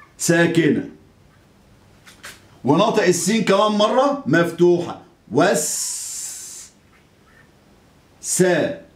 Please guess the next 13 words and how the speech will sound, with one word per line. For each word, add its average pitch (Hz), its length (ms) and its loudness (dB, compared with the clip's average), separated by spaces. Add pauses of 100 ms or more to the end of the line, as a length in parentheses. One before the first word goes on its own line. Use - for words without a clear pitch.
(600)
والسماء. 175 1300 0 (2500)
ماشي؟ 240 440 4 (420)
وأنا 220 240 2
مش 180 200 0
عارف. - 600 -2 (320)
طب 160 260 2
أنا 202 260 4
هشيل 240 200 0
الواو 202 320 4
الزائدة. 123 520 -2 (3500)
أصبحت 185 460 2
الكلمة 202 420 2
إيه؟ 190 380 0